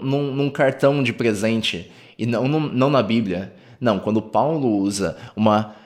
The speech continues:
linguagem extravagante assim, ele está falando da grandeza de Deus.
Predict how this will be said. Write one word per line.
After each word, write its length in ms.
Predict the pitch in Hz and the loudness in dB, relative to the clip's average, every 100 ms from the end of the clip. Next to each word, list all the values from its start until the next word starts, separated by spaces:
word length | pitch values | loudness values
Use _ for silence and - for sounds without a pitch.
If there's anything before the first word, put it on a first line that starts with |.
| - | -4
linguagem 640 | 117 123 110 107 107 107 87 | 0 2 4 4 4 -2 -2
extravagante 880 | - 131 120 113 98 107 117 117 | -4 0 2 2 0 0 -2 -2
assim, 320 | 92 - 127 | -4 -2 0
ele 80 | 131 | 0
está 160 | 123 139 | 2 0
falando 380 | 135 127 127 127 | 2 0 0 0
da 100 | 127 | 0
grandeza 580 | 120 131 123 120 127 | 2 -2 4 4 4
de 160 | 135 120 | 0 -2
Deus. 680 | 98 98 92 82 - - | -2 0 0 -4 -8 -10